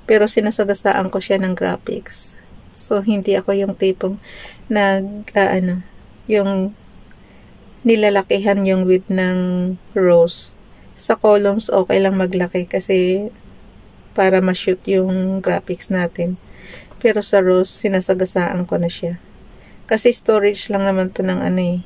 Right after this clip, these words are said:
Hindi katulad yung mga numbers na ilagay mo. Kailangan talaga nakashoot siya sa bawat rows. Kasi pag mag-compute ka, guys, ang pag-compute kasi is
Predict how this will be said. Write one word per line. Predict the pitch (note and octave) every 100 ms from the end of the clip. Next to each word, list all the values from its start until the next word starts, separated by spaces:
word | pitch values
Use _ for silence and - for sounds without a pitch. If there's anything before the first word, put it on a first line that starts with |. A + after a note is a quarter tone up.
| -
Hindi | G#3+ G3+
katulad | F#3+ G3 G3 F#3+ F#3 F#3
yung | F#3+ F#3 F3+ F#3 F#3+ - - - - -
mga | G3 F#3+ F#3+
numbers | F#3 F#3 F#3 -
na | F#3+
ilagay | F#3 F3 F#3
mo. | F3+ F3
Kailangan | F3 F#3+ F#3 F#3 F3+
talaga | F#3 F3+ F3+
nakashoot | F3 F3+ F3+ F3+
siya | - F3+ E3+
sa | A3+ F3
bawat | F3 F3 E3+ -
rows. | F3 E3+
Kasi | F#3+ F#3
pag | F#3+ F3+ F#3+
mag-compute | F#3 G#3 G#3 G#3+ G3
ka, | - G3
guys, | D3 F3 F#3 - - - - - - - -
ang | G#3 G3
pag-compute | - G3 G3 F#3+ F#3+ F#3+
kasi | G3+ F#3 F#3 F#3 F3+
is | F3 -